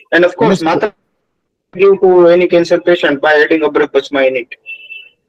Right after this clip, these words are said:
Speaker 2: Any specific, uh, like, uh, formulations you use, like a Gruta or something, very specifically you use for, uh, Matra Basti?
Speaker 1: See, in, uh, South Gujarat, there grows a one herb. I think it, this herb are not mentioned in, uh,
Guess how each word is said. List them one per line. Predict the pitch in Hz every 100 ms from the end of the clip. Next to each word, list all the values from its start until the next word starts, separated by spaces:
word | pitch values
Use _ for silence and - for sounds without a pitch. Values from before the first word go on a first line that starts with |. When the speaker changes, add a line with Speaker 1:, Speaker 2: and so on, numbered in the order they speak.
| _
Speaker 2:
Any | 143 175 185
specific, | - 147 170 165 175 -
uh, | 160 147 143 135 127 123 123 -
like, | 127 127 117 _ 127
uh, | 113 110 -
formulations | _ 135 156 151 147 147 151
you | 135
use, | 127 160 185
like | 131
a | 120
Gruta | 113 120 113 127 123
or |
something, | 117 117 113 117
very | 127 156
specifically | 160 143 127 135 135 127 127
you | 120 120
use | 123 117 _
for, | 113 107
uh, | 104 101 98 _ _ _ 120
Matra | 113 120
Basti? | 113 - - _ _ _ _ _ _
Speaker 1:
See, | - 202 170 160
in, | 180 196
uh, | 202 185 170 165 156 151 - _ _
South | - 165 202 220
Gujarat, | 175 180 185 208 190
there | 170 180 170
grows | 165 208 202
a | 196
one | 170 170
herb. | 151 170 - - _ _ _ -
I | 147
think | 175 175
it, | 165 -
this | 170 170
herb | 185 190
are | 196 180 175 170
not | 165 175 170
mentioned | 165 170 185 170
in, | 170
uh, | 165